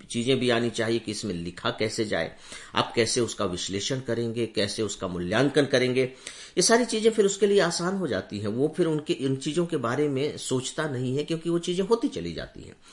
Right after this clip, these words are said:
अब उसके दिमाग का जो मैकेनिज्म है, जो सिस्टम है, वो सिस्टम उस तरीके से ढल चुका है, तो अब उसके लिए दिक्कत नहीं रह जाती है। तो दोस्तों, जो मैं खासकर इस डेली ऑडियो के जरिए आपसे जो कहना चाह रहा हूं वो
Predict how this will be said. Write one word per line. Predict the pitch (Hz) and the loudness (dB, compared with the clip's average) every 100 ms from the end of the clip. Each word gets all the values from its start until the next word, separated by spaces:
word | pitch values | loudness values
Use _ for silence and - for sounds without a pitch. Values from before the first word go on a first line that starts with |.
| - | 0
अब | 139 | 2
उसके | 147 180 - | 6 4 4
दिमाग | 156 147 165 175 | 4 6 4 2
का | |
जो | 170 147 | 2 2
मैकेनिज्म | 110 - 107 131 160 202 | 2 0 0 0 2 2
है, | 135 107 | 2 0
जो | 104 | 0
सिस्टम | - - - 226 | 2 2 2 0
है, | 120 78 - - - - - | 0 -2 -4 -10 -16 -10 2
वो | 190 | 4
सिस्टम | 185 190 - 240 | 6 6 8 6
उस | 233 185 190 | 6 2 4
तरीके | 175 170 175 | 6 6 6
से | 190 202 | 4 4
ढल | 208 233 | 2 0
चुका | - - | -2 -8
है, | - - - _ - - - - - - | -10 -14 -18 _ -16 -16 -16 -20 -18 -2
तो | 156 | 6
अब | 196 208 | 8 8
उसके | 214 - | 6 8
लिए | 220 196 | 8 8
दिक्कत | 135 131 - 196 - 113 | 6 2 2 0 -2 -4
नहीं | 107 90 | -4 -4
रह | 71 - | -6 -10
जाती | 50 - - | -12 -14 -16
है। | - - - - - - - | -18 -18 -20 -20 -16 -2 4
तो | |
दोस्तों, | 151 208 240 - 180 | 12 12 12 8 6
जो | 196 160 | 6 4
मैं | 156 143 | 4 2
खासकर | 131 127 - 123 120 113 - - | 2 0 2 4 4 4 2 0
इस | 147 - | 0 2
डेली | 104 104 113 127 139 | 2 2 4 6 6
ऑडियो | 90 110 110 113 | 6 4 4 2
के | 110 | 0
जरिए | 95 95 92 110 | -2 -2 0 0
आपसे | 107 101 95 - - 98 | 0 -4 -6 -6 -4 -4
जो | 87 90 | -4 -10
कहना | - - 139 208 170 | -8 -6 -2 0 -2
चाह | - - 85 | -6 -12 -12
रहा | - | -14
हूं | 87 82 87 | -12 -12 -8
वो | 107 | -6